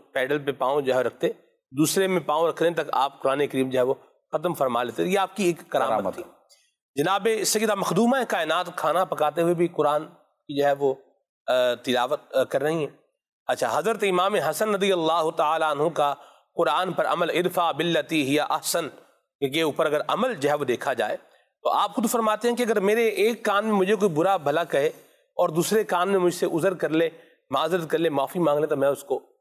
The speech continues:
Speaker 1: معاف کر دوں گا۔ پھر حضرت امام حسین کو جو ہے وہ دیکھا جائے کہ آپ جو ہے وہ شہید ہونے کے بعد بھی آپ جو ہے وہ سر نیزے پر بلند ہیں اور آپ قرآن سنا رہے ہیں، تو یہ مولا مشکل کشا کا اپنا انداز اور یہ آپ کے پورے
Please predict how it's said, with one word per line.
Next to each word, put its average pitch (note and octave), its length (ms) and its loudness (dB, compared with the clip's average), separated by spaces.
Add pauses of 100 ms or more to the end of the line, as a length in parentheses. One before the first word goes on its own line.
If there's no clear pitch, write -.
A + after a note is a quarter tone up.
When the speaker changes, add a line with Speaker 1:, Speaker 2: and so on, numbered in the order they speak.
(340)
Speaker 1:
معاف C3+ 200 -2
کر C3+ 160 -2
دوں B2+ 180 -6
گا۔ A#2 60 -2 (640)
پھر G#3+ 160 0 (320)
حضرت G#3 380 0 (420)
امام E3 300 0
حسین E3+ 520 0
کو G#3+ 160 0
جو D#3+ 140 0
ہے D#3+ 40 0
وہ F3 140 -2
دیکھا D3+ 300 -2
جائے C3+ 200 -2 (460)
کہ - 160 -4
آپ E3 240 2 (120)
جو D3 220 -2
ہے F3+ 60 0
وہ F3 200 0
شہید D#3 360 0
ہونے D#3+ 280 2
کے F3 120 -2
بعد C3+ 220 0
بھی E3+ 200 0
آپ D3+ 220 0
جو D3+ 100 0
ہے D3 40 2
وہ D#3+ 60 0
سر F3 200 -2 (400)
نیزے D#3 220 2
پر D3+ 140 0
بلند D3 300 0
ہیں D3+ 60 2
اور C#3+ 100 0
آپ C3+ 180 -2
قرآن C#3+ 300 2
سنا B2 280 0
رہے D#3 80 -2
ہیں، C3 60 -4 (480)
تو G#3 60 0
یہ C4 240 2
مولا A3 600 0
مشکل F#3 360 0
کشا F#3+ 500 0
کا A#3 140 2
اپنا A3+ 400 0
انداز G3+ 480 0
اور G3 80 2
یہ F#3 200 2
آپ E3 320 0
کے G3+ 120 2 (380)
پورے C4 300 2